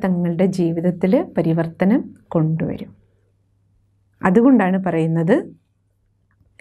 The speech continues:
ഈശ്വരീയ ജ്ഞാനമില്ലാതെ ഗതി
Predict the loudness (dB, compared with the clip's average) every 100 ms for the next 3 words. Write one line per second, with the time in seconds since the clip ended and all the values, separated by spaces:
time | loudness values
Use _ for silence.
0 | _ _ _ -2 2 2 2 2 2 2
1 | 2 0 0 0 2 2 2 2 2 2
2 | 0 0 0 2 2 2 -2